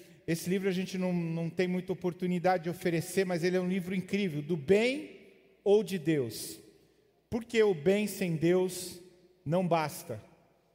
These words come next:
E especialmente nesse tempo esquisito que a gente vive, né? Algumas pessoas acham, "Ah, mas isso é bem", mas não é de Deus.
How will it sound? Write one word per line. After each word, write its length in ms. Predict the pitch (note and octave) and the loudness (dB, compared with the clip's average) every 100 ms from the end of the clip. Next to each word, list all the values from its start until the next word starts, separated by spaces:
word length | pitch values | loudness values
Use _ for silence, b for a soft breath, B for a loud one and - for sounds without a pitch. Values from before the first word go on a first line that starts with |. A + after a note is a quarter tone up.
| _ _ _ C3+ | _ _ _ -4
E 40 | |
especialmente 600 | D3+ G#3 A3 G#3+ F#3+ F3+ | -2 0 2 2 0 0
nesse 480 | F#3 F3+ E3+ C#3 A#2 - - | 0 0 -2 -2 -4 -8 0
tempo 360 | F3+ F#3 E3 | 0 0 -2
esquisito 800 | - - F#3+ F3 A#2+ E3+ A#3 - | -4 -4 -4 -4 0 0 0 -2
que 100 | F3+ | -2
a 40 | |
gente 300 | D#3 E3 - | 0 0 -2
vive, 380 | C3+ D#3+ A3+ D#3 | -4 -2 -2 -2
né? 300 | D#3 G3 G3+ B B B B | -2 -2 -4 B B B B
Algumas 360 | D3 E3 G3 | -2 0 -2
pessoas 440 | G3 F#3+ - G3+ F3+ | 0 -2 2 2 2
acham, 300 | F#3+ F#3 G3+ | 0 0 -2
"Ah, 60 | |
mas 240 | G#3+ G#3 F#3 | 0 -2 -2
isso 220 | G#3 A#3 | -4 -4
é 80 | G#3 | -4
bem", 300 | D3 F#3 E3 | 0 0 2
mas 220 | D3 C#3+ | -2 -2
não 100 | D#3+ | -2
é 60 | E3 | -2
de 140 | F#3 | -4
Deus. 580 | D3+ C3 G#2 - - | -2 -2 -4 -12 -18